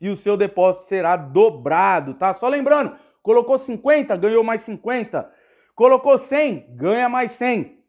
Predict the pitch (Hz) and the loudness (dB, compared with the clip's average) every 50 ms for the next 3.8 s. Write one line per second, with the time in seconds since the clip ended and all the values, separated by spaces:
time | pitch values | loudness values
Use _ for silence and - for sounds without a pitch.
0 | _ _ _ _ _ _ 156 196 240 240 226 - - 214 240 220 - 240 214 185 | _ _ _ _ _ _ 0 4 4 4 4 2 -2 -8 -8 -8 -8 -10 -8 -6
1 | 240 226 220 220 214 - 208 208 208 208 208 208 208 208 208 214 214 202 196 190 | -4 -2 -2 -2 -4 -4 -6 -4 -4 -4 -4 -2 0 0 2 2 0 0 -2 -4
2 | 190 190 - 202 196 180 165 208 196 180 185 190 196 190 165 190 175 151 190 185 | -6 -8 -10 -12 -12 -10 -8 -8 -8 -6 -6 -6 -8 -8 -8 -10 -10 -8 -10 -10
3 | - - - 175 160 160 175 170 170 165 - 220 254 247 - - | -10 -10 -6 -2 0 0 0 0 -2 -2 0 2 2 2 0 -6